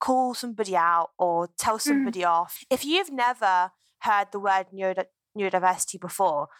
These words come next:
Speaker 1: that's fine. And here's a guide where you can read a bit about it. You know, there's, like, w-, we're not here to shout at anybody for potentially misunderstanding or not having
Speaker 2: Yeah.
Speaker 1: realised. And I think that there's just this kind of crisis at the moment, especially in the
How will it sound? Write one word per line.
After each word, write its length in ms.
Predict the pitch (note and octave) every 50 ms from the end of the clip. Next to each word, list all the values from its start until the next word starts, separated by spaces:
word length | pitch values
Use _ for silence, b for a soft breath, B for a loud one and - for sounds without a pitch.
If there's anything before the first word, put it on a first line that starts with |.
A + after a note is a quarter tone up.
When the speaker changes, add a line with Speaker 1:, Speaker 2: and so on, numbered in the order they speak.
| b b -
Speaker 1:
that's 240 | C4+ C4 - -
fine. 480 | - - D#4 E4 B3 F#3 D#3+ D#3+ E3 - _ -
And 300 | A3 A3+ A3+ A3+ A3 - _ _ _ _ -
here's 240 | - C#4+ D#4+ F#4 F4+
a 60 | D#4
guide 420 | - D4+ D#4+ C#4+ G#3+ F3+ F3+ -
where 100 | G3 F#3+
you 140 | G3+ A3 A3+
can 160 | - A#3 G#3+
read 160 | A#3+ C#4 C4+
a 40 | A#3+
bit 120 | - E3 C#3+
about 320 | C#3+ - D3 C#3+ D3 C#3+
it. 220 | C#3 B2 - - - -
You 140 | - F3 D#3+
know, 220 | D#3 D#3 E3 D#3+ - _ -
there's, 240 | A3 A3+ A3+ A3
like, 180 | A3+ G#3 G3+ -
w-, 180 | - G#3+ G#3+ - _ -
we're 100 | A#3 A#3
not 220 | A#3+ C#4 C#4 A#3
here 180 | A3+ A3 G#3+ A3 A3 -
to 120 | - G#3
shout 440 | - - A3 G#3 G#3+ A3+ A3+ - A3
at 160 | F#3 - -
anybody 560 | G3 G3+ G#3+ G3+ F3+ F3+ F3 E3 E3 D#3 D#3+
for 340 | D#3+ - - F3 E3 D#3+ D#3+ _ _ _ _ _ _ - A3
potentially 500 | - C4 A#3 A#3+ - - - G3 F#3+ F#3+ G3 G3
misunderstanding 760 | - A3+ G3+ F#3+ F#3+ - - G#3+ G#3+ G#3+ G3 - F3+ E3+ E3 E3+
or 220 | E3+ E3 E3 F3
not 160 | F3+ F#3+ - - -
having 200 | F#3+ F#3+ F3+ D#3+
Speaker 2:
Yeah. 80 | E3+ F3+ G3+ G#3
Speaker 1:
realised. 480 | G#3+ G3+ F3+ C3 G#2+ B2 C3+ D#3 - - B B B B B B B
And 100 | B G#3+ A3
I 40 | A3+
think 160 | C4+ C4 -
that 220 | A#3 A3+ G#3+ G#3 -
there's 220 | - A3+ A3 F#3+ - -
just 180 | C#4+ C#4+ - -
this 140 | B3+ A#3+ -
kind 200 | - - A#3 G#3+
of 60 | G3 - - -
crisis 720 | A#3+ A3+ A#3 A#3+ B3 - - G3+ F#3+ F#3 - - - - B B B B B B B B B -
at 80 | G#3+ G3+
the 80 | G#3+
moment, 320 | G#3+ A3 A3 A3 G#3+ G3+ F#3+
especially 460 | - - - C4 C4 - - C#4+ B3+
in 100 | A#3+ A3 A3+
the 100 | A3